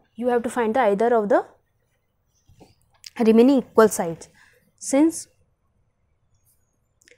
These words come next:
the perimeter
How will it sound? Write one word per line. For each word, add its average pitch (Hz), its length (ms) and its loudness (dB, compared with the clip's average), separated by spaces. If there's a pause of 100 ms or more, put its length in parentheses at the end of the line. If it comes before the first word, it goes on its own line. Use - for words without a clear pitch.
(160)
the 220 360 2 (2000)
perimeter 226 720 2